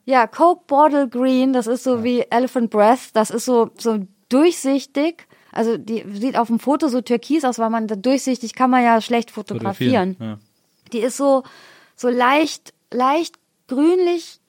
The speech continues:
Speaker 1: aber eigentlich durchsichtig.
Speaker 2: Wie so eine Colaflasche halt, so eine alte Colaflasche.
Speaker 1: Ja, genau.
Speaker 2: Ja.
Speaker 1: Heißt ja auch so.
Speaker 2: Ja, eben.
Speaker 1: <laughs> Aber ich habe hier jetzt eine Colaflasche vor mir, die ist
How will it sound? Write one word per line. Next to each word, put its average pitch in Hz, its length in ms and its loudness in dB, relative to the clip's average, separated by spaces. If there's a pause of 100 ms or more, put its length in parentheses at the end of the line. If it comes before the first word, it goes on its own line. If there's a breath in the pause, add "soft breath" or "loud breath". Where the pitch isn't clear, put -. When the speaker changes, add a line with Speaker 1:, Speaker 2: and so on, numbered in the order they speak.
(140)
Speaker 1:
aber 254 200 -2
eigentlich 269 360 -4
durchsichtig. 233 460 -2
Speaker 2:
Wie 131 60 -6
so 156 80 -2
eine 202 100 2
Colaflasche 113 580 -2
halt, 98 200 -8
so - 60 -10
eine 107 60 -8
alte 127 180 -8
Colaflasche. 104 580 -10
Speaker 1:
Ja, 392 80 -2 (140)
genau. 196 360 -2
Speaker 2:
Ja. 127 140 -12 (300)
Speaker 1:
Heißt 370 200 0
ja 185 120 -2
auch 175 140 -6
so. - 120 -12
Speaker 2:
Ja, 110 100 -8
eben. 135 300 -8 (480)
Speaker 1:
<laughs> - 500 -8
Aber 247 180 -2
ich 247 100 -8
habe 330 120 -2
hier 320 80 -2
jetzt 269 180 -2
eine 254 80 -2
Colaflasche 240 540 0
vor 190 180 -4
mir, 294 140 0
die 294 100 -2
ist 247 160 -4